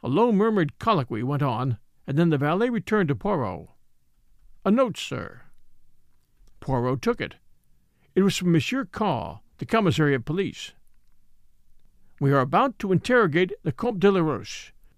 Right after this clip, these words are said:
The judge de instruction begs that you will be present." "Quickly, my suit, Georges. I must hasten myself."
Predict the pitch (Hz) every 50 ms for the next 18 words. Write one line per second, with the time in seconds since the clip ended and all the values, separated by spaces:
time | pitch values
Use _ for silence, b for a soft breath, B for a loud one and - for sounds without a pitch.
0 | _ - 135 123 110 110 196 247 269 220 185 - - 226 214 190 - - 190 -
1 | - - - - - - - _ _ _ - - - 180 185 156 135 147 123 -
2 | 214 233 247 202 185 202 - - 190 160 - - - 170 - - - - - -
3 | - - - - - - - - - - - - - - - - - - - -
4 | 359 339 - - - 135 127 131 156 165 - - 320 294 - - - 123 120 170
5 | 156 123 - - - - - - - - - - - - 117 143 196 240 285 -
6 | - - - 277 240 - - 170 151 147 131 - - 165 120 104 - - -